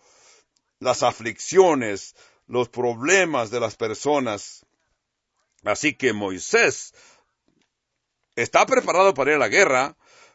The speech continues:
pero cuando oye que estas gentes se quejan contra él, se siente desanimado.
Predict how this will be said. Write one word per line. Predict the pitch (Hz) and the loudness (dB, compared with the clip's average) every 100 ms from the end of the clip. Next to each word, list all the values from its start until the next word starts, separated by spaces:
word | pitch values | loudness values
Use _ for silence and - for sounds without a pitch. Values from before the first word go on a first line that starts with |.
| _ _ _ _ | _ _ _ _
pero | - 135 131 131 | 4 6 6 4
cuando | - 123 120 127 | 2 0 2 4
oye | 180 170 | 4 4
que | - | 2
estas | 156 143 - | 0 0 0
gentes | 156 147 | -2 -2
se | 120 110 | -4 -4
quejan | 135 123 113 | -2 -4 -4
contra | 110 104 98 107 | -6 -6 -2 2
él, | 139 147 110 | 4 2 -2
se | - 101 | -8 -8
siente | 113 117 110 | -6 -8 -6
desanimado. | 104 98 - 82 82 78 73 101 139 135 139 | -6 -6 -6 -8 -8 -10 -8 -4 -2 -2 -2